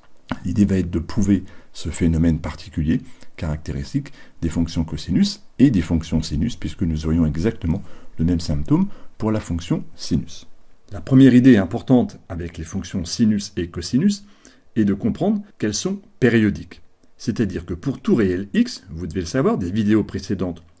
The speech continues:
l'ont déjà expliqué, que sinus x plus deux pi est égal à cosinus x et sinus x plus deux pi est égal à sinus x. Et en vertu de ces deux propriétés,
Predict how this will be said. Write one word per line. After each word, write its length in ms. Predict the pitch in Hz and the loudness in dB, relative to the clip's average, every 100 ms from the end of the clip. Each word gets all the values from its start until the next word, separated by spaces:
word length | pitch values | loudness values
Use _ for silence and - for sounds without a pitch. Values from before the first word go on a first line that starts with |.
| _ | _
l'ont 180 | 113 139 | 2 4
déjà 240 | 98 90 | 2 0
expliqué, 500 | 85 - 131 120 - - - _ _ | -6 -10 -6 -6 -6 -14 -20 _ _
que 100 | - | -2
sinus 480 | 135 135 127 120 - | 0 2 2 2 -2
x 200 | 165 147 | -4 -4
plus 340 | - 113 101 - _ _ - | -4 -4 -4 -6 _ _ -12
deux 300 | 78 92 104 | -4 0 0
pi 220 | - 190 - - - | -2 -10 -10 -20 -6
est 160 | 104 | -2
égal 220 | 113 98 85 | 0 -2 -4
à 60 | |
cosinus 460 | 82 82 82 80 80 | -6 -10 -8 -8 -6
x 260 | 143 - - | -8 -10 -8
et 180 | 92 87 | -6 -6
sinus 520 | - - 117 101 - - | -8 0 2 2 -4 -4
x 180 | 160 156 | -2 -2
plus 320 | - 90 - - _ - | -8 -12 -12 -20 _ -12
deux 260 | 76 82 87 | -6 -2 -2
pi 240 | - - - - - - | -4 -10 -10 -20 -20 2
est 160 | 131 127 | 4 4
égal 340 | 101 95 117 - _ _ _ | -2 -4 -8 -14 _ _ _
à 80 | 123 | -2
sinus 360 | 123 123 104 82 | -2 0 0 -2
x. 220 | - - - - | -10 -20 -20 -10
Et 80 | 87 | -6
en 60 | |
vertu 480 | 82 123 127 160 139 - - - | 0 0 0 0 -2 -4 -20 -14
de 60 | 95 | -10
ces 200 | - 90 | -8 -2
deux 240 | 95 196 | 6 6
propriétés, 680 | - 120 - 98 87 95 | 6 -2 -2 -4 -2 -4